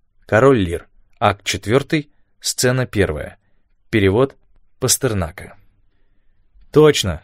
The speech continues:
сумасшедшие смотрят на нас сверху". Ли покачал головой.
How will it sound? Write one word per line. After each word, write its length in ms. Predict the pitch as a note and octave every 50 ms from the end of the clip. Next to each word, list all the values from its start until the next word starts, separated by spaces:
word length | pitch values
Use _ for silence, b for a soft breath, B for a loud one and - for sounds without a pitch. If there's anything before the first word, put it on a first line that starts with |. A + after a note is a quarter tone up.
| _ _
сумасшедшие 840 | - - - A2+ A2+ A2 G#2 - - - F3+ - - - D#3 C3+
смотрят 480 | - - A#2+ A#2 B2 A#2+ - B2 - -
на 120 | G#2+ G2+
нас 220 | G2 G2+ G2 -
сверху". 500 | - F#2 F2+ F2+ E2+ E2+ - - - F2 _ _ _ _ _ _ _ _ _ _
Ли 240 | - G2 G#2+ C#3 C#3+
покачал 460 | - C#3+ - A2+ G2 - G#2+ G2+ G#2
головой. 480 | G#2 A2 G#2 G2 F2 - - - -